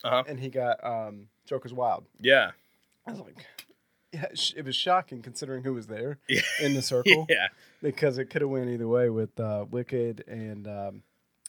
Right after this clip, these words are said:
Speaker 2: uh, T P S were there.
Speaker 1: Yep.
Speaker 2: Those two, I thought for sure he was gonna get something just
Speaker 1: Out there.
Speaker 2: super creative and
Speaker 1: Yep.
Speaker 2: different, but no, it was, it was <laughs> Joker's Wild.
Speaker 1: The, I, I still think probably the best one I've heard,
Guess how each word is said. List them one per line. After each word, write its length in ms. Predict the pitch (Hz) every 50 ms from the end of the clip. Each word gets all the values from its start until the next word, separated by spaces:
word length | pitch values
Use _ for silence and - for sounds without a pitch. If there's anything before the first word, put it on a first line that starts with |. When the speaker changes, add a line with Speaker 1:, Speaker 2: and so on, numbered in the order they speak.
| _ _ -
Speaker 2:
uh, 280 | - 107 101 95 98 101 104 117 _ _ -
T 160 | - 139 -
P 160 | - 107 104
S 180 | 113 147 - -
were 80 | 107 -
there. 160 | 87 90 87
Speaker 1:
Yep. 260 | 107 110 107 104 - _ - - - - - -
Speaker 2:
Those 240 | - 131 135 160 -
two, 160 | - 135 120
I 60 | 117
thought 200 | 110 139 131 123
for 120 | - 117 110
sure 280 | - - 139 131 127
he 60 | 120 117
was 80 | 110
gonna 200 | 104 123 113 110
get 140 | 107 107 104
something 600 | - - 123 107 104 95 98 101 95 92 92 95 _ _ _ _ _ _ _ _ _ _ _ -
just 400 | 131 120 107 101 95 - - _ _ _ _ -
Speaker 1:
Out 240 | 110 110 107 - -
there. 180 | 104 95 87
Speaker 2:
super 320 | 87 - - - 127 - 135
creative 600 | - - 131 123 123 127 127 120 120 120 107 104
and 100 | 104 95
Speaker 1:
Yep. 200 | 92 107 107 101
Speaker 2:
different, 420 | 113 120 - 139 123 120 117 - - _ _ - 139
but 280 | 127 117 113 110 - _
no, 280 | - 127 139 156 175 180
it 60 | 180
was, 180 | 170 151 - - _ -
it 140 | 147 147 156
was 260 | 165 160 151 - - _
<laughs> 40 | -
Joker's 420 | 175 160 147 147 - 160 139 131 -
Wild. 300 | 156 175 180 165 127 120
Speaker 1:
The, 440 | 135 139 131 127 123 123 113 - - _ -
I, 160 | 113 123 139 147 147 - _ -
I 140 | 101 123 143
still 260 | - - - 185 170
think 380 | - - 151 127 117 - _ -
probably 280 | - 131 139 165 165
the 120 | 135 113 107
best 400 | 101 104 110 117 117 - - -
one 400 | 110 110 110 110 104 101 98 - _ _ _ _ _ _ _ _ _ _ _ _ _ _ _ _ _ _ _ _ _ _ _ _ -
I've 240 | 117 120 131 123 107
heard, 420 | 101 120 113 107 107 101 95 87